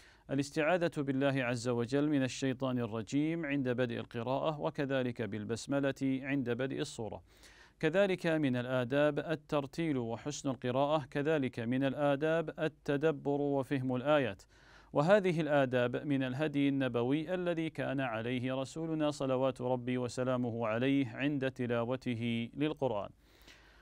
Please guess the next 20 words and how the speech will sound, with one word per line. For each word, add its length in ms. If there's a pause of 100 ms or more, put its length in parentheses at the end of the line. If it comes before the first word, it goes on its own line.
(260)
والآن 420
إخواني 540
وأخواتي، 920
وقبل 440
أن 260
نبدأ، 720 (560)
في 360
درسنا، 800
وأيضًا 580
أن 460
نراجع 560
ما 200
سبق 380
حفظه 540
في 220
هذه 340
الصورة، 480 (520)
دعونا 440
نتذكر 840
سبب 560